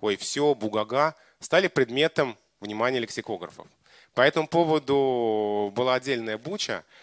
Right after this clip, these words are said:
э, когда на этот словарь обратили внимание. У нас же отношение к словарю как к тому,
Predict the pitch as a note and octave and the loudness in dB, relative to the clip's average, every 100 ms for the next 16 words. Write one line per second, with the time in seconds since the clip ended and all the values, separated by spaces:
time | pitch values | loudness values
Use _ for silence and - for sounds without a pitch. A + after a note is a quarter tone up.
0 | - - F#2+ A2 G#2 A2 A2+ G#2 G2 G#2+ | -20 -16 -6 -6 -4 -2 0 0 -2 -6
1 | G#2+ A#2+ A2 G2+ G#2+ - A#2 A2 B2 D#3+ | -4 -2 0 0 -4 -6 -8 -6 -4 -4
2 | F3+ A#2+ A#2 B2+ B2 A2+ A#2+ C3 - D3 | -4 -4 -6 -6 -8 -10 -10 -10 -8 -8
3 | C3 - B2+ C#3 F3+ - B2 - _ - | -8 -6 -2 0 0 -2 -4 -6 _ -20
4 | _ - B2+ D3+ F3+ | _ -4 -2 0 -2